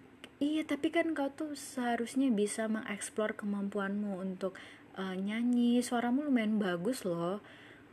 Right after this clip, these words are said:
"Enggak, aku jelek, jadi aku nggak percaya diri, atau aku nggak mau tampil di depan umum karena aku nggak pede." "Iya, kenapa kamu nggak pede?" Iya, jawaban kita adalah karena kita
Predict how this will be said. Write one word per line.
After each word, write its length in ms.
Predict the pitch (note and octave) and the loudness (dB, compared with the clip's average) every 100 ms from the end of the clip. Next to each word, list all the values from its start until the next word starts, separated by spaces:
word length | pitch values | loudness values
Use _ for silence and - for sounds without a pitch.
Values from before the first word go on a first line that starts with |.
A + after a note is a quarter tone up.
| - | -2
"Enggak, 480 | B3+ C4+ B3+ B3+ C4 | 2 4 4 2 0
aku 300 | - C4+ - - - - - - | -2 -2 -2 -6 -20 -20 -16 -8
jelek, 560 | G3 A3 A3 A3 A3 | -2 0 2 0 0
jadi 260 | G3+ G3 G#3 | 2 2 0
aku 160 | G#3+ A3+ | 0 -2
nggak 160 | F#3 | -2
percaya 320 | F#3 F#3+ F3+ | -6 -6 -4
diri, 540 | F3 F#3+ G3 F#3 F#3 - - | -4 -2 0 2 0 -2 -8
atau 180 | - | -8
aku 300 | - G3+ A#3 | -6 -6 -2
nggak 160 | A3+ F#3 | -2 -2
mau 160 | F#3 G3 | -4 -6
tampil 400 | G3 F3+ F#3 F3+ | -6 -6 -4 -4
di 20 | |
depan 240 | E3+ F3 - | -4 -6 -6
umum 320 | G3 F#3 E3+ | -6 -4 -6
karena 480 | F3+ E3+ E3+ G3 F#3+ | -8 -8 -8 -6 -8
aku 300 | F#3 G3+ G#3 - - - - - - | -4 -4 -4 -6 -18 -20 -20 -20 -10
nggak 180 | F#3 - | -8 -2
pede." 400 | G#3 F3+ F#3+ F3+ - | 0 2 0 0 -4
"Iya, 300 | C#4+ D#4 D4 | -4 -2 -2
kenapa 400 | C4+ C4 C#4+ C#4 - | 2 2 2 -4 -4
kamu 320 | A#3 A3 G#3 | -2 0 0
nggak 120 | F#3 G#3+ | 0 0
pede?" 340 | A3+ F3+ F3 - - - - - - - - | 0 -2 -6 -12 -20 -20 -20 -20 -20 -6 2
Iya, 260 | A#3 F3+ F3 | 4 4 0
jawaban 420 | E3+ G3 F#3+ G3+ | 4 6 6 4
kita 300 | G#3 G#3+ A#3+ | 2 2 0
adalah 340 | F#3 E3+ G3+ A#3+ - - - - | 0 0 -2 -6 -14 -20 -20 -16
karena 300 | - F#3+ B3 | -6 0 2
kita 400 | A#3 F#3+ A3+ A#3+ | 2 0 -2 -4